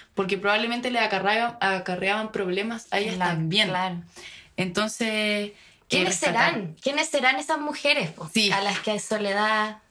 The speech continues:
Speaker 2: apoyó.
Speaker 1: Mm.
Speaker 2: Y claro, harto trabajo de biografía, no solo de, mm,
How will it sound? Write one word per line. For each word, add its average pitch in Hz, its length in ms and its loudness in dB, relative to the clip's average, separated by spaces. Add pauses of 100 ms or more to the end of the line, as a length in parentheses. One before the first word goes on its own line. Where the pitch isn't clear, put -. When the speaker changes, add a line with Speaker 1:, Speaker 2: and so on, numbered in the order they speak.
(300)
Speaker 2:
apoyó. 202 480 -4 (540)
Speaker 1:
Mm. 180 200 -2 (680)
Speaker 2:
Y 202 80 0
claro, 214 360 2
harto 202 260 0
trabajo 208 440 0
de 208 140 -4
biografía, 185 680 -2
no 202 120 -4
solo 208 340 -2
de, 196 280 0
mm, 175 260 -4